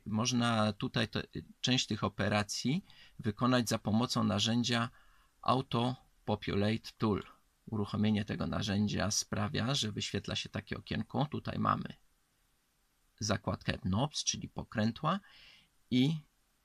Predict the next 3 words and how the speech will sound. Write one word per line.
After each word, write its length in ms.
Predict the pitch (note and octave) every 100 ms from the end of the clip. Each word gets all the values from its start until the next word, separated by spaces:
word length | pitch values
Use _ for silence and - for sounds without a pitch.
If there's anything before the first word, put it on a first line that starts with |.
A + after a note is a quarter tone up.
| _ _ _ _ _ _ _ _ _ _ _ _ -
definiuje 640 | A2+ A2+ A2+ A2 A2+ D#2
się 160 | - G2+
tutaj 680 | - G2+ - A2+ A2+ A#2